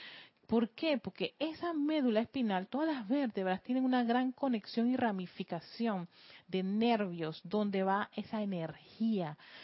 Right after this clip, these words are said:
Pero esta energía no es cualquier energía. Tú estás conscientemente calificándola con energía de la presencia yo soy, que es perfecta, que es luz de Dios, luz cargada con paz, con amor, salud y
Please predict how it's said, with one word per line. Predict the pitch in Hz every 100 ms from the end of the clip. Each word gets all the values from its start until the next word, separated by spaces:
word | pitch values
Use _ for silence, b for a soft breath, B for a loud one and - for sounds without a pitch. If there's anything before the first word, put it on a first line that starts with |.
| B
Pero | - 190
esta | 202 -
energía | 285 277 247 - 277 208
no | 185
es |
cualquier | - 202 - 220
energía. | 214 175 170 202 175 - B B
Tú | 220
estás | 208 - 202 -
conscientemente | 196 180 - 302 302 311 277 247 254
calificándola | 190 190 285 - - 233 226 226
con | 208
energía | 180 165 -
de | 214
la | 196
presencia | 165 - 190 185 196
yo | 185 175
soy, | - - 202 220 B B B -
que | 170
es | 160
perfecta, | - 175 156 - - 208 185 - 156 - B B
que | 175
es | 170 -
luz | 180 190 240 285 254
de | 226 196
Dios, | 170 180 190 190 170 - B B -
luz | 196 262 247
cargada | - 196 180 196 202
con | 208 190 185
paz, | 185 - 190 190 185 -
con | - 175
amor, | 165 160 165 190 214 208
salud | - - 180 160 175 208 214 214 - B B B
y | 208